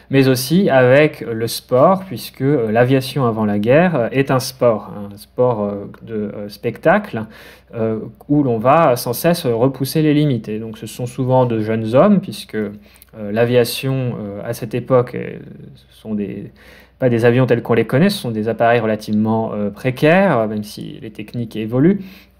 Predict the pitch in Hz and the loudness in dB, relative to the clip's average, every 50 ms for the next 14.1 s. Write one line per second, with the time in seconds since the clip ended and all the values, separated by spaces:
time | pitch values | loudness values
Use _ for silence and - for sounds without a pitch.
0 | _ _ _ _ _ _ - - _ - 120 120 120 117 107 101 95 95 98 - | _ _ _ _ _ _ -20 -20 _ -2 0 2 2 2 2 0 -2 -6 -10 -12
1 | - - - - - - - - 139 139 135 131 127 117 110 110 110 107 104 107 | -14 -16 -18 -18 -12 -10 -4 2 4 6 6 6 6 4 2 0 -2 -2 -6 -8
2 | 107 113 - - 143 135 131 123 127 - 127 123 - 127 117 120 120 120 123 127 | -10 -12 -8 -6 -4 -2 -2 -2 -2 -4 -6 -2 -2 -2 0 0 0 2 2 2
3 | 127 123 127 - - - - - - - _ _ - 120 110 104 104 101 104 104 | 2 0 -2 -8 -16 -20 -20 -20 -20 -20 _ _ -10 -6 -2 -2 -2 -2 -2 -4
4 | 101 101 110 - 135 127 117 113 117 110 113 113 113 120 117 113 113 113 110 120 | -6 -8 -6 -2 0 2 2 2 0 -2 -4 -6 -6 -6 -4 -2 -2 0 2 4
5 | 123 123 120 120 120 - 139 135 131 123 117 110 107 107 107 107 110 - - - | 4 4 4 2 -2 -4 -4 -2 -2 0 0 -2 -2 -4 -4 -6 -8 -10 -14 -16
6 | - - - - - - - - 120 113 113 120 117 - - 123 120 - 135 127 | -16 -16 -16 -16 -16 -16 -16 -16 -14 -4 -2 -2 -2 -2 -4 -8 -6 -2 -2 -2
7 | 123 - - 113 110 - - 120 110 113 113 - - 139 156 185 208 202 170 127 | -2 0 -2 -4 -4 -2 -2 2 2 2 2 2 2 2 4 4 4 2 2 2
8 | 120 117 110 - - 117 117 113 110 113 113 113 113 110 110 - 135 127 120 123 | 0 0 0 -2 -4 -6 -4 -2 -2 -2 -2 -4 -6 -8 -6 -4 -2 0 0 0
9 | 123 120 127 123 123 123 120 120 120 120 123 127 131 131 113 107 110 104 107 110 | 0 0 0 2 2 4 4 4 2 2 2 2 2 2 2 2 0 0 -2 -2
10 | 104 104 - 110 107 - 120 113 110 120 120 123 127 123 123 131 143 170 190 185 | -4 -4 -8 -10 -8 -8 -8 -8 -4 -2 -2 0 0 0 0 2 2 4 4 2
11 | 156 139 135 131 120 113 107 104 104 - - - - 120 120 120 - 135 131 120 | 2 0 0 -2 -2 -4 -6 -8 -10 -12 -12 -12 -10 -10 -10 -8 -6 -4 -4 -2
12 | 107 104 - - - 135 135 127 123 120 123 127 135 131 - - - 107 104 104 | -4 -4 -6 -4 -2 -2 0 0 0 2 2 2 0 0 -4 -8 -6 -4 -2 -2
13 | 104 104 104 104 113 110 107 107 110 - - 110 110 110 117 120 123 135 175 202 | -2 -2 -2 -2 -2 -2 -2 -4 -4 -6 -8 -6 -4 -2 -2 0 0 2 0 0
14 | 185 | 0